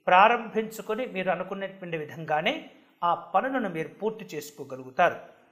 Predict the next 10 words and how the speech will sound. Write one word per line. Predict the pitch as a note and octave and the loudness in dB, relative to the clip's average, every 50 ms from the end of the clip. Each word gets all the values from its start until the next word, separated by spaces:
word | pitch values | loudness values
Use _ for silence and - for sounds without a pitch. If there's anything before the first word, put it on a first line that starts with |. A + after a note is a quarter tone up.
| _ _ _ _ _ _ _ _ - | _ _ _ _ _ _ _ _ 2
గతంలో | F#3+ F#3+ F#3+ C4 C4 C4 A#3+ B3+ B3+ B3+ A#3+ B3 - | 4 4 6 4 2 4 4 4 4 4 2 -2 -4
వేరు | D#3 F3 G3 A3 A3+ A3+ | -2 0 2 2 4 2
వేరు | A3 A3 G#3 G#3 A3 - - | 2 2 2 0 0 0 0
అవసరాల | F3+ F#3+ G3+ G3 - G#3 G3+ F#3+ F#3 F3+ | 0 0 0 0 2 4 6 6 6 6
కోసం | - - D#3+ D#3 D3+ - A#3+ C4 B3+ - - - _ _ _ _ _ - | 2 -2 -4 -6 -6 -6 -10 -10 -12 -16 -20 -20 _ _ _ _ _ -4
దాచుకున్నటువంటి | C3 F3+ F#3 G#3 B3+ B3 - - - B3 A#3+ A#3 A3 - - G3+ F#3+ E3+ | 2 6 6 6 6 4 2 -6 -8 -6 -6 -6 -6 -8 -10 -14 -14 -10
ధనం | C#3+ - F#3+ G3+ G#3 F#3 | -6 -6 -4 -4 -4 -6
ఏదైతే | E3+ F#3+ F#3 F3+ E3+ - E3+ | -4 -4 -4 -4 -4 -6 -6
ఉంటుందో | F3 F3 - - E3+ F3 F3+ A3 B3+ A3 - - - - - | -8 -8 -10 -12 -12 -6 -2 0 0 0 -2 -6 -10 -4 2
ఆ | D#3 E3+ E3+ E3+ D#3+ E3 - - | 4 6 6 4 4 0 -8 -10